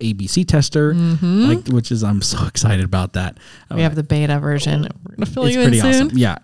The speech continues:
Speaker 1: Uh, anyway, with that, like, okay, maybe there's a couple versions of thumbnails. YouTube is kind of prepared to handle that. Um, but right now with titles, we don't really have that sort of option. And I agree. Like, just because the video is not doing exactly what you want,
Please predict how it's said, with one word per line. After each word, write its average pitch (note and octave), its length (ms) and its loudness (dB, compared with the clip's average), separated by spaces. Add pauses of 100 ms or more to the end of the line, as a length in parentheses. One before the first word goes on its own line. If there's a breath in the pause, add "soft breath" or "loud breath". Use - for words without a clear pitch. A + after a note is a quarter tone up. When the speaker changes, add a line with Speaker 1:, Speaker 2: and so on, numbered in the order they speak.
(100)
Speaker 1:
Uh, D#3 180 0
anyway, G#2+ 520 2
with D#3+ 220 0
that, F3 360 0 (280)
like, C3+ 240 -2 (160)
okay, C3+ 300 2
maybe C#3 260 4
there's C3+ 200 0
a - 20 -4
couple C#3+ 280 -2
versions G#2+ 340 0
of G2 120 -8
thumbnails. E2+ 640 -10
YouTube A2+ 320 -4
is G2+ 80 -10
kind G#2 220 -8
of F#2 100 -16
prepared F2 520 -10
to F2+ 60 -8
handle F2 300 -10
that. E2 220 -10 (580 soft breath)
Um, E2+ 400 -6 (140)
but C3 80 0
right D#3+ 160 0
now G#3 120 -2
with D#3 100 -4
titles, F3 420 -4
we C#3 80 -6
don't E3 120 -4
really E3+ 140 -4
have B2+ 540 -8 (220)
that A#2+ 200 -12
sort C3 240 -2
of A#2 140 0
option. G2+ 380 -6
And D#3+ 140 0
I E3+ 100 0
agree. A#2 420 -4 (400 loud breath)
Like, B2 160 -6
just - 280 0
because D3+ 520 -2 (140)
the C3+ 140 -6
video B2+ 240 2
is A#2+ 80 0
not B2 160 2
doing A#2 180 0
exactly G#2+ 480 -4
what A2 220 -4
you G#2 60 -4
want, G2+ 320 -6